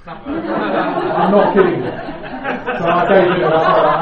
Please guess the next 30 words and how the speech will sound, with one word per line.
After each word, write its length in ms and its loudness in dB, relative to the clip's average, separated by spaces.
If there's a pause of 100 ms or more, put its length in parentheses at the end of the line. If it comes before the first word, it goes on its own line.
gave 80 0
him 560 6
a, 1600 2
he 120 4
just 100 4
opened 340 4
the 40 4
door, 260 6
I 160 0
said, 220 0
I'd 180 -2
literally 320 2
been 180 0
saying, 240 -2
"Give 100 -4
me 60 -2
a 40 -6
person 260 -2
of 140 -8
peace," 100 -8
open 260 -6
the 60 -8
door, 400 -6 (340)
and 240 -8
there's, 380 -4
I 80 -12
won't 260 -8
say 140 -10
his 120 -12
name, 240 -8